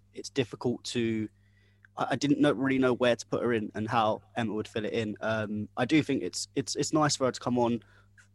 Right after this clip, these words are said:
uh, come in these rotation games, come on off the bench and just try and prove herself without being too much in the spotlight. And I think that might just help. And that may help with Nguyen as well, coming in, in these games and just pushing in the games that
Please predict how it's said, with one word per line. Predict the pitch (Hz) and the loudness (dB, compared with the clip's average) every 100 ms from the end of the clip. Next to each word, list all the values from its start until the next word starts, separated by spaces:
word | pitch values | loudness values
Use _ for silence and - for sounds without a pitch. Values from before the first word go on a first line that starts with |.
| - | -4
uh, | 120 117 | -2 0
come | - 139 123 | -2 0 2
in | |
these | 117 113 | 0 -2
rotation | 110 113 110 - | -6 -4 -4 -4
games, | 110 110 107 | -4 -4 -4
come | - 120 | -4 -4
on | 110 | -4
off | - | -6
the | |
bench | - 107 - - | -6 -6 -4 -6
and | |
just | 117 - | -6 -4
try | 117 | -2
and | 110 101 | -2 0
prove | 135 120 | 0 2
herself | 110 120 110 - | 0 -2 -4 -6
without | 107 117 110 | -2 -2 -2
being | - 113 110 | -2 -4 -4
too | - 120 | -4 -4
much | 107 120 | -4 -4
in | |
the | 110 | -6
spotlight. | - 120 - 123 120 | -2 -2 2 0 0
And | 107 | -4
I | |
think | 117 - | -8 -4
that | 120 110 | -4 -2
might | 117 113 | -2 -2
just | - - | -6 -8
help. | 117 110 _ - - - | -6 -6 _ -20 -20 -8
And | - 139 | 4 6
that | 143 | 8
may | 139 135 | 8 8
help | 120 127 - | 6 4 4
with | 117 | 2
Nguyen | 127 123 113 | 4 4 2
as | 110 | 0
well, | 113 110 107 _ _ | 2 2 0 _ _
coming | - 131 127 | 0 4 6
in, | 117 | 4
in | |
these | 113 113 | 4 2
games | 113 107 107 107 | 2 2 0 -2
and | 107 104 - - - | -4 -6 -10 -20 -10
just | 127 - | -8 2
pushing | 156 139 135 | 4 6 4
in | 127 | 2
the | 117 | 4
games | 120 113 110 | 2 2 0
that | 107 | -4